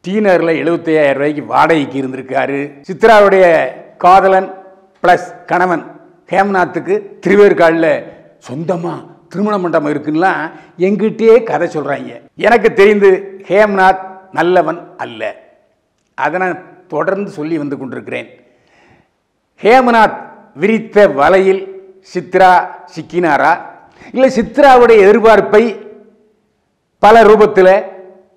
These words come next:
ஹேமநாத் நிறைவேற்றினானா? ஒரு விஷயம் புரிஞ்சுங்க, நடிகர் நடிகைகளுக்கு ஆரம்ப காலத்துல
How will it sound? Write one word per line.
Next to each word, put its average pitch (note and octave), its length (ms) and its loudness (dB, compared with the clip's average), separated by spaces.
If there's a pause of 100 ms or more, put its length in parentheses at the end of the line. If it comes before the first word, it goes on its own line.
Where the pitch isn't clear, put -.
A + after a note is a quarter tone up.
(160)
ஹேமநாத் F#3+ 460 2 (160)
நிறைவேற்றினானா? D3 680 -2 (560)
ஒரு D3 160 -14
விஷயம் D#3+ 340 -10
புரிஞ்சுங்க, C#3+ 420 -12 (1500)
நடிகர் A3 480 2
நடிகைகளுக்கு E3 1040 -2
ஆரம்ப D#3+ 380 -4
காலத்துல D3 680 -8